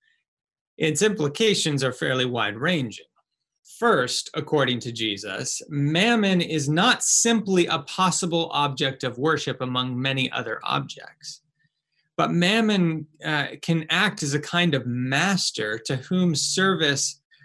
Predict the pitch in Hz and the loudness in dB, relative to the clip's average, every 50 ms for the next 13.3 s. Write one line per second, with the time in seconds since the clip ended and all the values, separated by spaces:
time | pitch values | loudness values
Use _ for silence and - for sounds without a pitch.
0 | _ _ - 123 123 139 160 196 220 - - - 165 180 185 175 151 156 156 185 | _ _ -6 -2 2 4 4 4 4 4 2 -2 0 2 4 4 4 4 4 4
1 | 196 190 165 131 117 104 104 104 101 - - 139 - - 147 143 139 139 135 - | 6 4 4 4 2 -2 -2 -4 -6 -6 -8 -6 -4 -2 0 0 0 0 0 0
2 | 139 127 123 120 120 123 - 131 123 123 143 156 156 143 - - - - _ _ | 0 2 0 0 -2 -4 -6 -8 -6 -2 -2 0 0 -2 -4 -8 -12 -14 _ _
3 | - - _ _ _ - - _ _ _ _ _ _ _ _ _ _ _ _ _ | -20 -20 _ _ _ -20 -20 _ _ _ _ _ _ _ _ _ _ _ _ _
4 | _ - - - - 165 139 131 - 123 120 127 139 139 143 143 143 123 135 139 | _ -2 0 2 2 2 2 0 -2 -2 -2 -2 -2 -4 -4 -6 -6 -2 0 0
5 | 131 127 135 135 123 - - 160 139 123 - 123 110 110 139 139 - - - 147 | 0 0 0 -2 -2 0 -2 -2 -4 -2 -2 0 0 0 0 -2 -2 0 0 -2
6 | 139 - 139 147 160 165 156 143 147 143 143 151 165 202 262 277 233 175 139 - | -2 0 2 2 4 4 4 4 4 2 2 4 4 6 6 6 6 4 2 0
7 | - - - - 151 127 120 131 196 262 254 - - 247 - - - 123 113 104 | -6 -6 0 0 0 2 2 2 2 2 2 0 0 -2 -2 -2 -6 -10 -8 -8
8 | 95 87 73 76 98 98 120 - 196 196 190 202 _ _ _ _ - - 113 104 | -10 -10 -12 -12 -10 -10 -6 -4 -4 -4 -6 -8 _ _ _ _ -6 -6 -6 -4
9 | 104 101 92 90 85 78 76 85 98 135 147 139 - _ _ _ _ _ _ _ | -4 -6 -8 -10 -12 -12 -12 -8 -8 -6 -8 -8 -10 _ _ _ _ _ _ _
10 | _ _ _ _ _ _ _ - - 170 208 220 220 - - 254 240 226 220 - | _ _ _ _ _ _ _ -4 0 2 2 2 0 0 2 2 4 4 2 0
11 | - 165 180 180 185 180 151 160 147 127 120 156 156 151 165 175 180 185 - - | 2 2 4 4 4 4 4 2 2 2 2 2 4 4 4 4 4 2 2 2
12 | 170 - - 139 143 139 135 139 - - - - 220 233 208 156 107 - - 73 | 0 0 2 0 0 -2 -2 -4 -8 -16 -8 -4 0 2 2 2 2 0 -2 -4
13 | 82 113 143 147 143 | -4 -2 -2 -4 -6